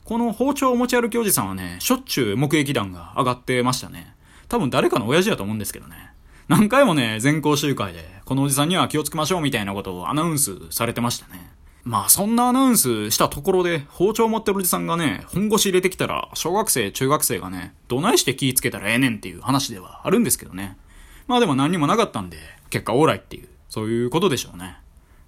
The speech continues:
はい。ほいで、最後、三つ目。極めつけにはね、こんなことがありまして。これは私が通っている中学校で起きた出来事なんですけど、朝にね、とある先生が一番最初に登校されたんですよね。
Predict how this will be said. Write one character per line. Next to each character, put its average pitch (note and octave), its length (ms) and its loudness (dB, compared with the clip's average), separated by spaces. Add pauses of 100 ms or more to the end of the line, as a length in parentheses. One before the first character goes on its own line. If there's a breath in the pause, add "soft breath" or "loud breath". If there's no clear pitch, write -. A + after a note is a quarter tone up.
は - 160 -10
い。 - 40 -12 (440 soft breath)
ほ A3 100 0
い A#3+ 40 2
で、 A#3 220 8
最 F3 160 4
後、 G2+ 300 0
三 B2 160 -2
つ - 120 -2
目。 A#2+ 240 -2 (400 soft breath)
極 A3+ 180 4
め A#3+ 120 4
つ - 80 -6
け A3+ 120 0
に G3 80 2
は A2+ 100 0
ね、 F2+ 300 -4
こ - 140 0
ん A4 100 -2
な A#4+ 80 2
こ A#4+ 100 6
と A#4 120 6
が E2+ 360 -4
あ G#2+ 40 2
り A2 80 0
ま G#2 100 -4
し - 120 -4
て。 D#2+ 180 -16 (720 soft breath)
こ F#3+ 60 -4
れ G3 80 2
は G3 60 4
私 G3 280 2
が F3 360 2
通 G3+ 140 4
っ B3 40 0
て A3 240 -4
い G#3+ 60 0
る G#3+ 180 0
中 G#3 200 -2
学 G#3 200 -2
校 A#2 180 0
で F2 360 -10
起 C3+ 80 -4
き - 80 -8
た G#2 140 -2
出 A2+ 120 -2
来 C#3 80 2
事 G2+ 380 -8 (140)
な A2 100 -2
ん G2 60 -4
で F#2 60 -8
す - 80 -8
け G2+ 120 -6
ど、 F#2+ 340 -6 (400 soft breath)
朝 A4 200 0
に C3+ 100 2
ね、 F#2 300 -10
と G#3 120 0
あ A3 40 2
る F3+ 80 2
先 E3+ 200 -2
生 B2+ 140 -2
が F2+ 260 -8
一 F3 160 -4
番 G#3 160 0
最 G3 140 0
初 F#3+ 140 -2
に F3+ 360 -4
登 F#3 220 4
校 F3+ 240 4
さ E3 120 4
れ D3+ 80 -2
た A2+ 100 -6
ん F2+ 80 -8
で F2+ 40 -12
す - 80 0
よ F2 120 -12
ね。 F#2+ 280 -16